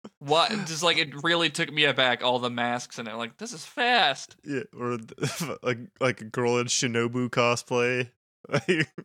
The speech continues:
Speaker 2: She was just kinda there. I mean,
Speaker 1: She was just there.
Speaker 2: <laughs> sure, if that's the, that's the one you wanna pick, sure. Uh, there's not
Speaker 1: I
Speaker 2: very
Speaker 1: mean,
Speaker 2: m-, there's not a
Speaker 1: someone's
Speaker 2: lot
Speaker 1: g-,
Speaker 2: of representation,
Speaker 1: Yeah,
Speaker 2: but,
Speaker 1: someone,
Speaker 2: uh,
Speaker 1: someone's gotta rep Shinobu. She's not technically Akazaya Nine, but then there was that one scene where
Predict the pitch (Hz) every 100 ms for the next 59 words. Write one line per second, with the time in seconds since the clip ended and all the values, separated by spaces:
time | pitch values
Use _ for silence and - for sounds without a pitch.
0 | _ - - - 175 233 269 262 143 117
1 | 107 156 185 170 190 151 135 135 143 -
2 | - - 254 254 - _ _ - 165 165
3 | 170 151 196 214 - 160 156 175 147 143
4 | 143 135 127 151 151 - - - 147 127
5 | 160 - 123 123 110 123 151 180 185 -
6 | 117 - - 123 - 127 127 127 123 131
7 | - 120 131 120 123 120 147 151 - 131
8 | 123 131 160 127 123 143 - 160 165 156
9 | 156 143 143 139 135 _ _ - 151 135
10 | 127 120 127 147 131 - 147 156 - _
11 | _ _ - 143 147 156 160 160 156 151
12 | 156 147 147 147 147 143 147 139 123 135
13 | 131 127 127 139 117 120 123 123 - 131
14 | 123 123 120 117 113